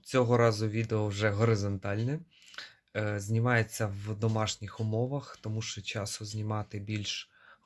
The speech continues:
глобальні відео. Є багато ідей. Е, вже знятий огляд на той сірий капчик, який я ще не монтував. О,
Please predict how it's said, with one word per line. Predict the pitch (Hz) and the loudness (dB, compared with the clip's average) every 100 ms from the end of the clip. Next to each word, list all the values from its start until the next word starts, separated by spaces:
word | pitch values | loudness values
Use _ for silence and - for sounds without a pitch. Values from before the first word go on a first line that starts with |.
| - | -4
глобальні | 110 107 113 107 104 101 | -4 2 2 4 0 -2
відео. | 123 135 135 107 | -2 0 0 0
Є | 104 113 107 - | 2 2 2 0
багато | 101 113 104 104 - 98 | -6 -4 -2 -6 -6 -10
ідей. | 101 110 131 165 160 - - - - | -4 -2 0 -2 -6 -20 -20 -20 -8
Е, | 107 | -6
вже | 101 101 113 107 104 101 | -4 -2 0 0 0 -6
знятий | 95 104 104 - 101 | -6 -4 -4 -6 -12
огляд | - 110 95 98 98 | -4 -4 -2 -4 -6
на | 104 98 | -6 -8
той | - 98 | -6 -8
сірий | - 101 98 95 | -6 -6 -6 -6
капчик, | - 107 - - 175 - _ _ - - - - _ | -8 -12 -10 -8 -8 -10 _ _ -20 -20 -20 -20 _
який | 107 113 113 120 117 117 | -4 -4 -4 -4 -2 0
я | 113 113 113 | 0 0 0
ще | 110 - 117 | 0 -2 0
не | 110 | -2
монтував. | 110 110 107 113 113 135 180 170 - - - | -2 -4 -4 -4 -2 2 2 0 -6 -20 -10
О, | 117 110 107 110 110 107 107 104 | -4 -4 -4 -6 -4 -4 -6 -6